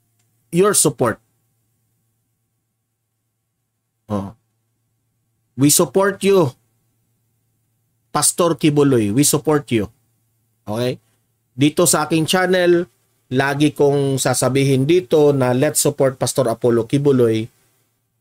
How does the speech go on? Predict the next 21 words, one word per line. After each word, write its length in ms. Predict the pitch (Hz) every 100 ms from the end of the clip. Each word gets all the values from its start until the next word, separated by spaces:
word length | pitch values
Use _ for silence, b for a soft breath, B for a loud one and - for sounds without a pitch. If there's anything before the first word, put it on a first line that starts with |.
| _
kasi 800 | 135 131 - 123 120 113 110 117 - _ _ _ _ _ _
hindi 400 | 147 143 151 196
maganda 800 | 185 165 180 185 170 147 139 143 _ _ _ _ _
na 240 | 139 135
ang 160 | 139 135
isang 400 | 135 170 175 170
tao, 640 | - 175 175 131 131 123 123 _ _ _ _ _ _ _ _ -
ang 160 | 131 139
layunin 480 | 131 143 170 170 170
niya 240 | 160 147 147
makatulong 800 | 135 120 - 160 175 165 160 156
sa 160 | -
kanyang 320 | 123 135 175
bansa, 560 | 165 175 175 165 151 - _ _ _ _ _ 127
mailahad 640 | 117 143 147 156 151 139
ang 240 | 135 139
tunay 640 | 135 180 185 170 160 156 160 - _ _ _ -
na 240 | 139 127
mga 320 | 131 131 123
pangyayari, 880 | 127 131 127 160 175 151 143 143 135 -
pero 560 | 165 160 151 139 143